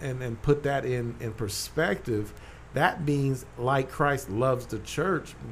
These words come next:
willing to give his life, then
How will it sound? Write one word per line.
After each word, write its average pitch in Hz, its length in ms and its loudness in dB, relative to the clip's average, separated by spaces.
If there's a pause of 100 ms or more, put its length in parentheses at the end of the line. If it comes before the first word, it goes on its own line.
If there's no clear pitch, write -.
willing 143 300 4
to 110 100 -4
give 127 340 0
his 107 220 0
life, 127 540 -2 (440)
then 135 380 2